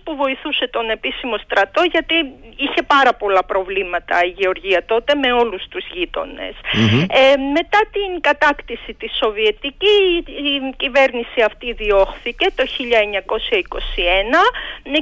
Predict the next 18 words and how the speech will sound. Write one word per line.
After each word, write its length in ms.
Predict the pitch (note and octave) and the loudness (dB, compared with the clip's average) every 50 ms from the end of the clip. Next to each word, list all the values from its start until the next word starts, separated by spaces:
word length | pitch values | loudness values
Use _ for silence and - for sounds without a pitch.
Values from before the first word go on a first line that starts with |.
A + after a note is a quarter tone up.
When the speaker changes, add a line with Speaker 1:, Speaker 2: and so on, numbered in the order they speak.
| - - | 0 0
Speaker 1:
και 180 | F#4 G4+ E4 - | 0 0 2 2
ζήτησε 500 | E4+ F4 F4 - G4 F#4 - - - G#4 G#4 G#4 G#4 G#4 G#4 | 2 2 2 2 -2 -4 -2 0 4 4 6 6 6 4 2
πολιτικό 520 | - D4+ D4 C#4+ C#4 - D4 B3+ - E4 F#4 | 0 -2 -2 -2 -4 -8 -10 -6 0 2 4
άσυλο 580 | F4 C#4+ C4+ C#4+ C#4 - - - F4 F4 F4+ E4+ | 6 6 4 2 0 -4 -4 -2 0 2 2 2
από 180 | E4 - C#4 | 0 -2 -4
τη 100 | - C#4 | -4 -2
Γαλλία, 680 | B3 - C4 A#3+ A#3 A3 G3+ G3+ F3 E3 D#3 D#3+ F3 - - - - - - - G3+ - - | 0 2 2 2 2 2 2 2 2 2 0 0 -2 -6 -10 -18 -20 -20 -20 -20 -20 -8 -4
κάτι 300 | C#4+ D4 D4 - C#4 C4 | -4 -4 -2 -2 -2 -2
οποίο 340 | B3 - - F4 F4 F4+ F#4 F#4+ E4+ - | -2 -2 -2 -4 -2 0 2 2 2 2
εγκρίθηκε 680 | - A#3+ A#3 A3+ B3+ C4+ D4 C#4+ - - E4 - - F4+ | 0 0 0 0 0 0 0 -2 -4 -6 -6 -2 -2 -4
και 160 | F4 - D#4 | 0 2 2
εγκαταστάθηκαν 960 | D4+ C#4 C4+ C#4 C#4 - A#3+ - - - C4+ C4+ C4+ - - - - F#3+ C#4+ - | 2 2 2 2 2 2 0 -2 0 2 2 2 0 -2 -6 -4 -4 -4 -2 -2
σε 80 | - D4+ | -2 -2
ένα 180 | C#4 C4 B3+ | 0 0 0
χωριό 500 | A#3 - - A3 A3 A3+ A3 C4+ C4+ C#4+ C#4 | -2 0 0 0 0 0 2 4 2 4 2
κοντά 320 | - A#3 A#3 A#3 A#3 A#3+ A#3+ | 0 -4 -4 -2 -2 -2 -2
στο 180 | - - A#3+ | -2 -4 -4
Παρίσι. 760 | A#3 - E4+ E4 D#4+ - G#3 G3 F#3 - - - - - - | 0 2 4 4 4 4 4 2 -2 -4 -10 -14 -12 -10 -10